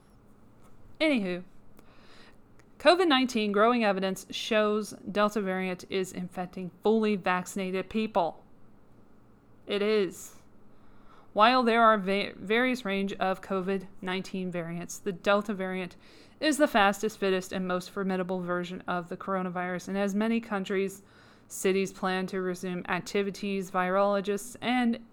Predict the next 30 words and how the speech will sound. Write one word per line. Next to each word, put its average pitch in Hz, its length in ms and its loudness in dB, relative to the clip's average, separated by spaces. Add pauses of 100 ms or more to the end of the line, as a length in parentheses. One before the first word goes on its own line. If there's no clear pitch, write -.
(120)
epidemiologists 226 1000 4
have 202 340 0
already 196 380 -2
cautioned 180 420 -4
of 175 120 -8
the 180 80 -10
next 175 240 -10
wave 180 200 -8
of 185 100 -8
pandemic, 311 580 6
'cause 208 180 -4
that's 247 320 2
what 233 120 -4
they 262 140 0
want. 254 560 2 (480)
We 196 60 -14
gotta 233 260 6
have 208 240 2
a 185 60 -4
new 220 200 0
wave. 226 680 -4 (920)
New 294 240 6
wave. 262 760 2 (1080)
It's 190 240 -6
not 247 260 6
just 247 380 0 (160)
a 220 220 0
genre 196 640 0
from 190 200 -8
the - 100 -10